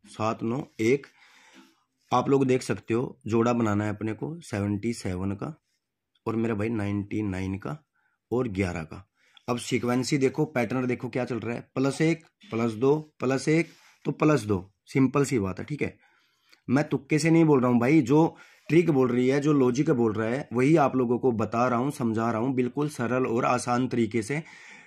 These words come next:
कोई भी अपनी तरफ से तुक्के की बात नहीं बोल रहा हूँ। लॉजिक आपके सामने है, ट्रिक आपके सामने है, आपको अच्छा लगे फॉलो करना, नहीं लगे मत करना मेरे भाई। मेरा काम आप सब भाइयों के लिए मेहनत करना है, मैं कर रहा हूँ और आगे भी करूँगा, ठीक है।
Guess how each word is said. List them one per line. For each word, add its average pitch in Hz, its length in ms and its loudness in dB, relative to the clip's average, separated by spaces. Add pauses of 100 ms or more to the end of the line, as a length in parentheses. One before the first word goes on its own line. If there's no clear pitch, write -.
(140)
कोई 147 180 4
भी 147 120 4
अपनी 151 220 2
तरफ 147 200 0
से 175 160 0
तुक्के 143 320 -4
की 143 100 2
बात 131 240 0
नहीं 127 160 2
बोल 104 180 0
रहा 90 120 -6
हूँ। 95 120 -4
लॉजिक 127 320 2
आपके 143 240 0
सामने 143 300 0
है, 160 80 2
ट्रिक 147 260 -2
आपके 131 240 -2
सामने 131 320 -2
है, 139 60 0
आपको 139 240 0
अच्छा 143 220 -2
लगे 143 220 2
फॉलो 123 300 2
करना, 139 300 0
नहीं 139 180 4
लगे 143 220 4
मत 131 200 2
करना 127 260 -2
मेरे 131 160 0
भाई। 131 220 -2 (340)
मेरा 135 220 2
काम 143 240 4
आप 139 120 2
सब 131 180 -2
भाइयों 120 260 2
के 131 80 2
लिए 135 160 4
मेहनत 117 320 0
करना 135 240 0
है, 143 60 2
मैं 147 140 2
कर 127 120 -2
रहा 101 140 -2
हूँ 82 160 -12 (200)
और 127 100 0
आगे 127 220 4
भी 131 140 4
करूँगा, 92 300 -4
ठीक 143 200 -4
है। 92 100 -6